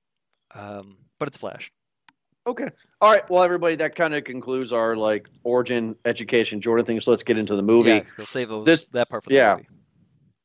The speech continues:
Speaker 2: That, that took longer, but hey, I, I thought that was educational. So, not going scene by scene, but this movie does take place, 'cause I asked you, before off air, does this movie take place after Justice League? And this does. So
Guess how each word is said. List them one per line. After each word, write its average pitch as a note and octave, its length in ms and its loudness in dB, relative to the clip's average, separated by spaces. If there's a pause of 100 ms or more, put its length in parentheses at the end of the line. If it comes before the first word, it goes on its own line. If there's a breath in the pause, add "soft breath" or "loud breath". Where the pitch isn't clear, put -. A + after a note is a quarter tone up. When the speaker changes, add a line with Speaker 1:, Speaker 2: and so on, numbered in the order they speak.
(220)
Speaker 2:
That, D3 180 2
that D3 140 0
took D#3+ 200 -6
longer, C3+ 380 0
but C3 220 0
hey, F3+ 460 0
I, E2+ 240 -4
I E3+ 40 -2
thought C#3+ 160 -8
that A2 80 -6
was G#2+ 140 -10
educational. F#2+ 580 -12
So, D#3 680 0 (540)
not F3+ 300 -2
going E3+ 240 -6
scene D3 220 -8
by B2+ 160 -4
scene, A#2 440 -10 (160)
but A#2+ 300 0
this B2 180 -10
movie C3+ 320 -4
does C3 360 2
take B2 200 -6
place, A#2+ 240 -4
'cause A2+ 160 -10
I A#2 140 4
asked A#2 320 2
you, G2 220 -8 (680 soft breath)
before A#2+ 480 2
off A2 320 2
air, A2+ 240 2
does G#2 200 -10
this G#2+ 140 -12
movie A2 160 -6
take G#2 200 -8
place A2+ 180 -4
after G#2 180 -2
Justice G2+ 420 -4
League? F#2+ 160 -4
And G2 100 -2
this F#2 140 -2
does. - 300 0
So F#2+ 120 -6